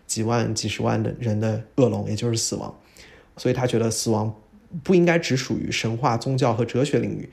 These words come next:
也应该属于医学和生物学这样，这样的领域。啊，这就是他最典型的表达了他这个人类增强的愿望的这样的，他关心那个学术母题的这样的一则寓言吧，可以这么讲。所以，呃，很自然的，就是在他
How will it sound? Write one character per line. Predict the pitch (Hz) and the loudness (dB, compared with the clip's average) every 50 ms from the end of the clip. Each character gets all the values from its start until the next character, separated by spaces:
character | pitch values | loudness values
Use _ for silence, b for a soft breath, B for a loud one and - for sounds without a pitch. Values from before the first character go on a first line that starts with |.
| B B B | B B B
也 | B 127 113 | B 2 2
应 | 113 127 | 4 4
该 | 135 143 | 2 2
属 | 143 - 117 113 | 0 0 0 0
于 | |
医 | 117 135 | 2 2
学 | 160 131 117 110 | 0 0 0 0
和 | 113 117 | 0 0
生 | 113 - 131 139 143 | 0 0 0 0 0
物 | 131 | 0
学 | 120 - - - - - | -2 -4 -6 -6 -6 -4
这 | - 127 | -4 -2
样， | - | 0
这 | 131 - 185 | 4 4 4
样 | 180 147 | 4 4
的 | 117 | 0
领 | 104 95 85 - - | 0 -2 -6 -8 -10
域。 | - - B B B B B B B | -12 -12 B B B B B B B
啊， | B - - - | B -8 -4 2
这 | - 185 | 4 4
就 | 170 139 120 | 4 4 2
是 | 123 | 2
他 | 143 | 2
最 | 143 - 185 | 4 4 4
典 | - - - 104 | 4 2 -2 -6
型 | 113 110 104 | -8 -6 -4
的 | 117 120 110 | -2 -2 -2
表 | - - - - | -2 -2 -2 0
达 | 95 - - | 0 2 2
了 | 104 101 | 0 0
他 | - 120 110 | 0 -4 -4
这 | 113 113 | -2 -2
个 | - | -4
人 | 113 - 107 117 | -4 -4 -2 -2
类 | 123 131 | 0 0
增 | 127 143 151 | 2 2 0
强 | 156 135 110 | 0 0 0
的 | 117 120 | 0 2
愿 | 156 170 156 | 2 2 2
望 | 127 117 - - | 0 -2 -4 -6
的 | 113 113 | -8 -6
这 | - - | -6 -6
样 | - - - | -6 -4 -6
的， | - - | -6 -6
他 | - - | -4 0
关 | 127 156 151 151 | 2 4 4 4
心 | 147 156 147 | 2 2 2
那 | 139 | 2
个 | 117 113 | 0 0
学 | - - 117 | 0 -2 0
术 | 113 160 | 2 2
母 | 147 127 107 104 | 2 2 2 0
题 | 101 - - - 107 | -2 -4 -4 -2 2
的 | 104 127 131 131 B B B B B B B | 2 2 2 0 B B B B B B B
这 | - | -2
样 | 117 113 | -2 0
的 | 120 | 0
一 | 123 | 0
则 | 117 127 113 | 0 0 0
寓 | 139 156 139 120 | 2 4 4 4
言 | 117 - 98 | 2 0 -4
吧， | - - - - - - | -8 -8 -8 -10 -14 -12
可 | - - | -6 -4
以 | 117 | -2
这 | 107 113 | -2 -2
么 | 113 113 | -2 -2
讲。 | - - - - B B B B B B B B B | -4 -6 -10 -14 B B B B B B B B B
所 | - - 135 131 | -2 2 4 4
以， | 127 123 117 113 117 - - - | 4 4 2 0 0 -4 -8 -8
呃， | - 120 117 | -6 -4 -4
很 | 110 - 127 120 | 0 2 2 2
自 | 120 170 | 4 2
然 | 165 127 120 120 120 | 2 2 0 0 0
的， | 117 113 113 | 0 -2 -2
就 | 117 - 131 | -2 -4 -4
是 | 123 120 | -4 -2
在 | 113 117 123 | 0 2 2
他 | 117 - 117 120 117 120 117 | 2 2 2 0 0 0 -2